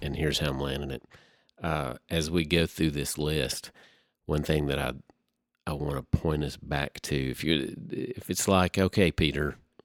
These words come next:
we, we get it. You're telling us to do all these things. So what's the point?" Well, the point is covered in verse, um, twelve, when he says,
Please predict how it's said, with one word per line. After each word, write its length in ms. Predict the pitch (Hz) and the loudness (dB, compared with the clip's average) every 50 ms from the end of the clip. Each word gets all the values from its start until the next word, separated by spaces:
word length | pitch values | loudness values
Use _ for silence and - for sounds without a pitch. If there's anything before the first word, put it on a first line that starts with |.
| _ _ _ _ _ | _ _ _ _ _
we, 200 | - 80 76 71 | -2 0 0 0
we 160 | 69 87 90 80 | 0 0 -2 0
get 240 | 80 87 87 82 78 | 4 6 6 6 6
it. 160 | 78 71 - | 4 0 0
You're 120 | - 76 76 | -4 -4 -2
telling 320 | - - 85 80 78 80 | 0 2 2 2 2 0
us 120 | 78 76 - | -2 -4 -4
to 100 | - 82 | -6 0
do 220 | 82 95 87 85 | 4 4 6 6
all 180 | 80 71 71 69 | 6 4 2 0
these 280 | 69 69 69 67 - - | -2 -4 -4 -4 -4 -4
things. 460 | 67 65 65 62 64 67 64 - - _ _ - _ _ _ _ _ _ _ _ _ _ _ | -4 -4 -4 -4 -6 -8 -10 -10 -12 _ _ -20 _ _ _ _ _ _ _ _ _ _ _
So 180 | _ - - 71 | _ -8 -6 -4
what's 480 | 73 71 71 69 104 135 147 - - | -4 -4 -2 0 0 0 0 -2 -4
the 140 | - - - - _ _ _ - | -4 -6 -6 -12 _ _ _ -2
point?" 360 | - - 82 80 67 - - _ _ _ - _ _ _ _ _ _ _ _ _ - _ _ _ _ _ _ _ _ _ | 0 2 2 2 0 -2 -6 _ _ _ -20 _ _ _ _ _ _ _ _ _ -20 _ _ _ _ _ _ _ _ _
Well, 220 | - 76 69 67 | -2 -2 0 0
the 80 | 69 67 | -2 -4
point 440 | 64 - 78 76 76 73 71 - - | -2 0 2 2 2 2 0 -2 -4
is 680 | - 73 67 65 65 64 65 64 65 - - - - - _ _ _ | -4 -4 -2 -2 -4 -4 -6 -6 -8 -8 -8 -10 -12 -16 _ _ _
covered 320 | - - 85 80 71 73 69 | -6 -2 -2 -2 -2 -2 -4
in 140 | 71 69 67 | -4 -6 -6
verse, 680 | 65 71 71 71 69 69 - - - - - - - - _ _ _ _ _ _ _ _ _ _ _ _ - | -4 -2 -2 -2 -2 -2 0 0 0 2 0 -2 -4 -6 _ _ _ _ _ _ _ _ _ _ _ _ -12
um, 540 | 73 65 62 62 50 50 50 - - 80 - _ _ _ _ - | -10 -10 -8 -8 -10 -10 -12 -14 -16 -18 -20 _ _ _ _ -14
twelve, 720 | - - - 76 76 69 57 53 55 57 62 - - - - _ _ _ _ _ _ _ _ _ _ _ _ _ _ _ _ _ _ _ _ _ _ _ _ _ _ _ _ _ _ _ _ | -12 -8 -4 -2 -2 -2 -2 -4 -6 -6 -8 -10 -14 -16 -16 _ _ _ _ _ _ _ _ _ _ _ _ _ _ _ _ _ _ _ _ _ _ _ _ _ _ _ _ _ _ _ _
when 220 | _ - 87 80 73 | _ -2 0 2 2
he 100 | 73 73 | 2 0
says, 720 | - - - 82 76 73 71 76 71 69 67 67 - | -2 -2 0 0 0 0 0 0 -2 -2 -4 -6 -8